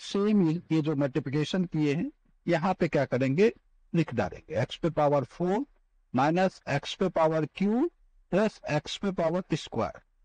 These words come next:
यहाँ पे प्लस का चिन्ह है तो माइनस का देंगे, माइनस का चिन्ह रहेगा तो प्लस का, प्लस का है तो माइनस, ये क्रॉस हुआ। अब ये प्लस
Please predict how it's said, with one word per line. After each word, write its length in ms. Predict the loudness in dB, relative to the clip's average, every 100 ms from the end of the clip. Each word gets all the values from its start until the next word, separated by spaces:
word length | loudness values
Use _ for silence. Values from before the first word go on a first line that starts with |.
| _ _ _ _ _ _
यहाँ 200 | 0 0
पे 160 | 0 -2
प्लस 340 | 0 -2 -2 -2
का 160 | -4
चिन्ह 300 | 0 0 2
है 160 | 2 0 -6 _ -2
तो 80 | 0
माइनस 380 | 2 2 0
का 140 | 0 0
देंगे, 300 | 2 2 2
माइनस 380 | 2 0 -2 -2
का 140 | -2
चिन्ह 260 | 0 0 2
रहेगा 220 | 2 0
तो 140 | -2 -4
प्लस 360 | -2 -4 -4
का, 140 | -16 -20 _ _ _ _
प्लस 240 | -2 -2
का 120 | 0 0
है 100 | 2
तो 140 | 2
माइनस, 340 | 2 0 -4 0
ये 180 | 2 0
क्रॉस 400 | 0 -2 -2 0
हुआ। 260 | 0 0 -4 _ _ _ _ -4
अब 160 | 0
ये 120 | 2 2
प्लस 320 | 2 -2 0